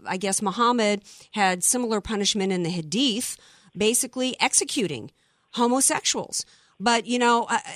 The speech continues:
but the left is still, and I can't even get my gay friends to wake up and realize that it's not the, it's not the conservatives that want to toss them off of buildings. This,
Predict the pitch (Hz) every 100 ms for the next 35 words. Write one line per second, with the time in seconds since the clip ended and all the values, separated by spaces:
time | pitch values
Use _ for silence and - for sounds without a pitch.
0 | 147 208 190 185 196 - 139 _ _ _
1 | 214 202 226 226 320 - 277 - 302 339
2 | 269 240 - 220 - 277 330 - 370 359
3 | 330 320 330 285 294 392 - 320 247 170
4 | - 269 294 339 359 349 269 247 277 415
5 | 330 151 110 202 - - - - 277 269
6 | - 339 440 262 294 - 349 427 - 285
7 | 330 294 349 415 415 285 233 240 262 254
8 | 240 - 240 247 247 226 220 208 233 392
9 | 254 254 320 - - 233 202 453 - -
10 | -